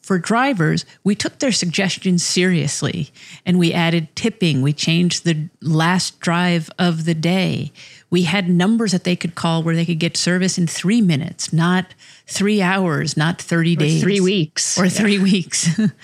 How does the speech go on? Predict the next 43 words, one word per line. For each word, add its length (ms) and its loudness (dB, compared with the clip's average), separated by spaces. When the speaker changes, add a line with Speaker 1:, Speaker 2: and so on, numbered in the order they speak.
Speaker 1:
<laughs> 340 -20
For 160 0
employees, 760 0
we 100 2
made 260 2
sure 140 0
that 140 0
managers 580 0
were 120 0
trained 760 -2
and 160 4
that 160 2
in 120 2
particular 600 0
for 160 -2
female 640 0
employees, 500 0
we 60 2
made 280 0
sure 200 -2
that 160 -2
they 140 0
were 180 0
cared 400 -4
for 220 -2
so 120 -2
that 140 2
if 140 -4
you 160 2
had 340 -2
a 120 0
problem, 520 0
there 100 0
was 140 2
a 40 0
trusted 840 -4
third 480 -2
source 440 0
that 160 -4
you 140 0
could 220 -4
go 180 2
to. 340 -4